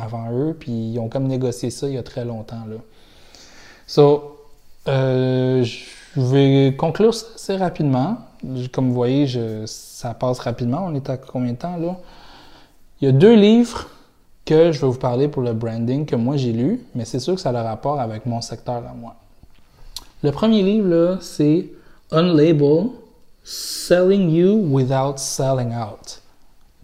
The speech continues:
par Mark Ecko. Mark Ecko, c'est celui qui a fait la marque de vêtements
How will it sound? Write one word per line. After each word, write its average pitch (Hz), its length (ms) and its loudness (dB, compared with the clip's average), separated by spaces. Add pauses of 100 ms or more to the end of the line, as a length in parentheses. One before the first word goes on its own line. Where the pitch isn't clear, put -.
par 123 380 -2 (140)
Mark 139 460 0
Ecko. 123 380 -4 (220)
Mark 120 220 -8
Ecko, 139 280 -4
c'est 151 140 -10
celui 120 260 -4
qui 135 100 -8
a 110 60 -4
fait - 360 -6 (260)
la 120 160 -6
marque 120 200 -6
de 123 80 -2
vêtements 123 560 -4